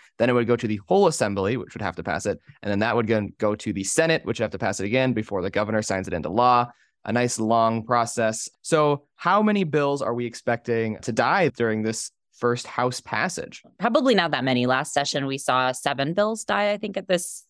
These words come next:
Speaker 2: at this part of the session. So this isn't, like, a big bill death. We'll likely see more bills die at the second committee passage deadline as the other house starts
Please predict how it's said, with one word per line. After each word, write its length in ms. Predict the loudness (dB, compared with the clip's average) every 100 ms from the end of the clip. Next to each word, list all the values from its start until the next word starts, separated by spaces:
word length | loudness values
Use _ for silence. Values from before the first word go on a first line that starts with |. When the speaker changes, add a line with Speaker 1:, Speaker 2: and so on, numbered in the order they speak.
| -4
Speaker 2:
at 120 | -2
this 120 | -2
part 220 | 0 2
of 80 | 2
the 80 | 2
session. 560 | 0 0 2 2 0 -4 -2
So 140 | 2
this 220 | 4 2
isn't, 340 | 2 2 2 2
like, 140 | 2
a 80 | 2
big 360 | 2 0 -2 -2
bill 220 | 0 0 2
death. 280 | 0 0 -4 -6
We'll 320 | 0 2 0 -2
likely 380 | 0 0 0 -2
see 240 | -2 -2
more 260 | -2 0 0
bills 380 | 2 0 0 -2
die 180 | -2
at 160 | -2 -6
the 80 | -10
second 540 | -6 -4 -2 -2 -2
committee 340 | 0 2 2 0
passage 480 | -2 -2 -2 -2
deadline 560 | 0 2 4 4 2 0
as 380 | 2 2 2 0
the 160 | -4 0
other 260 | 0 2 2
house 340 | 2 2 2
starts 520 | -2 0 -2 -2 -10